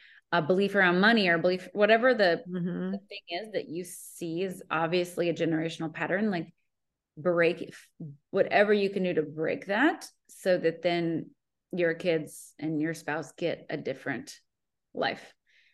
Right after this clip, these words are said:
Speaker 1: And
Speaker 2: It's a
Speaker 1: it's
Speaker 2: good
Speaker 1: not,
Speaker 2: motivation.
Speaker 1: it's not easy. Accountability is the number one thing, right? So, by the way, what I'll, I did not, I, you don't ha-,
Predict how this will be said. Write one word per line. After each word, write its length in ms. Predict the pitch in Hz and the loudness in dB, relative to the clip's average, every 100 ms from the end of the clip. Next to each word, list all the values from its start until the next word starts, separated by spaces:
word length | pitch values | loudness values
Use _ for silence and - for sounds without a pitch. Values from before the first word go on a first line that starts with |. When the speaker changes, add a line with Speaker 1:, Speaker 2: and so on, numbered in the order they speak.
| _ _ | _ _
Speaker 1:
And 440 | - 196 170 151 - _ _ _ _ _ _ _ _ _ _ _ _ | -2 0 0 -2 -4 _ _ _ _ _ _ _ _ _ _ _ _
Speaker 2:
It's 60 | - | 0
a 40 | |
Speaker 1:
it's 40 | 214 | 6
Speaker 2:
good 120 | 262 | 8
Speaker 1:
not, 80 | 220 | 8
Speaker 2:
motivation. 640 | 208 220 247 190 180 165 - _ _ | 8 6 6 2 -2 -4 -10 _ _
Speaker 1:
it's 180 | - - | -12 0
not 180 | 240 190 | 2 6
easy. 280 | 247 240 | 6 8
Accountability 800 | 185 185 233 254 214 247 262 185 | 6 6 6 6 6 6 8 6
is 200 | 175 175 - | 4 2 -4
the 80 | 185 | -2
number 280 | 180 180 175 | -2 0 0
one 220 | 160 160 | 0 -2
thing, 320 | 190 196 139 | -2 -2 -2
right? 260 | 147 170 - | 0 -2 -4
So, 480 | - 190 180 185 - _ _ _ _ _ _ | 2 4 6 2 -6 _ _ _ _ _ _
by 140 | 196 247 | 2 4
the 80 | 262 | 8
way, 160 | 220 | 6
what 180 | 180 226 | 6 6
I'll, 140 | 262 - | 4 4
I 220 | 202 196 | 2 2
did 180 | 190 240 | 4 2
not, 320 | 269 277 262 - _ _ _ | 4 2 -2 -12 _ _ _
I, 40 | 185 | -2
you 200 | 196 262 | 4 4
don't 160 | 254 | 4
ha-, 220 | 208 220 | 2 -4